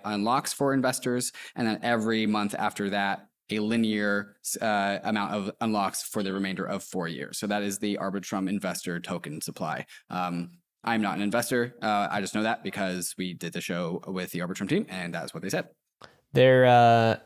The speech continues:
Speaker 2: there's a question I have for you, though, is, so you got some airdrop tokens. What are you gonna
Speaker 1: Uh-huh.
Speaker 2: do with them?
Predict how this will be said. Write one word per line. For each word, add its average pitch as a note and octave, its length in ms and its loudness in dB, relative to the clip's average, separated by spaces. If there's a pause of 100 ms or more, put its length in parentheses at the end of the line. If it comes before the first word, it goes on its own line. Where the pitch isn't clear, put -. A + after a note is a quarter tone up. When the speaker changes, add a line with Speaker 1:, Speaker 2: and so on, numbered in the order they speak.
(340)
Speaker 2:
there's C3+ 180 6
a C#3 60 4
question C#3 320 4
I A#2 40 6
have A#2+ 160 4
for C#3+ 80 2
you, G#2+ 120 4
though, F#2+ 240 6
is, F#2 380 2
so - 180 2
you G#2+ 80 6
got A2+ 160 6
some C3 100 2
airdrop F#2+ 320 4
tokens. G2+ 520 0
What F#2 240 2
are - 40 4
you G2+ 40 4
gonna A2 120 4
Speaker 1:
Uh-huh. C3 60 4
Speaker 2:
do D#3+ 80 4
with G#3 120 0
them? - 140 -2